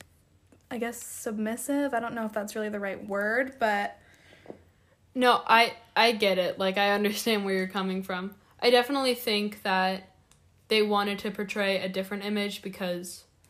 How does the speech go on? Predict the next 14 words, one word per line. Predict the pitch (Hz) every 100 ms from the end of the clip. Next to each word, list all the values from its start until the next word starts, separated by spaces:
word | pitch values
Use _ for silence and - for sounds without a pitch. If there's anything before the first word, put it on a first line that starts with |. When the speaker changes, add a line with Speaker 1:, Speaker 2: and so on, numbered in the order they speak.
| _ _ _ _ _ _ _ -
Speaker 2:
her | 226 240 226 - 196
interrogation | 190 190 226 233 247 254 247 254 247 240
footage | - 247 247 240 240 240 - - -
and | - 196 190
her, | 196 185 180 - -
her | 208 -
asking, | 208 208 - 233 220 220 226 226 - _ _ _
like, | 202 190 190
what, | 208 202 196 - _ _ _ -
what | 208 98
they | 95
looked | 196 233 240
like | 269 254 254 254
or | 220 208